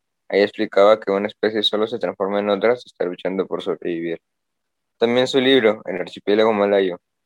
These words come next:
que fue el documento más importante durante esa época. Sus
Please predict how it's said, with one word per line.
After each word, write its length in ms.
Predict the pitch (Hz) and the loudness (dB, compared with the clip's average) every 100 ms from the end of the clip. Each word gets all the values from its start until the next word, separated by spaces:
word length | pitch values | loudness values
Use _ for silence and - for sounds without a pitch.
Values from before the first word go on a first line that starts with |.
| _ _ _ | _ _ _
que 100 | 107 | -6
fue 200 | 107 117 | -2 -2
el 300 | 123 127 120 | 0 0 0
documento 580 | 107 101 - 101 110 113 | -2 -2 -4 -2 0 0
más 180 | 110 117 | -2 -2
importante 580 | 123 101 104 107 117 110 | -6 -4 -2 -2 0 2
durante 360 | 95 90 95 | 2 -2 -4
esa 160 | 95 101 | -2 0
época. 400 | 90 - - - - _ _ _ _ _ _ _ - | -2 -4 -12 -12 -14 _ _ _ _ _ _ _ -8
Sus 320 | 117 113 | -4 -4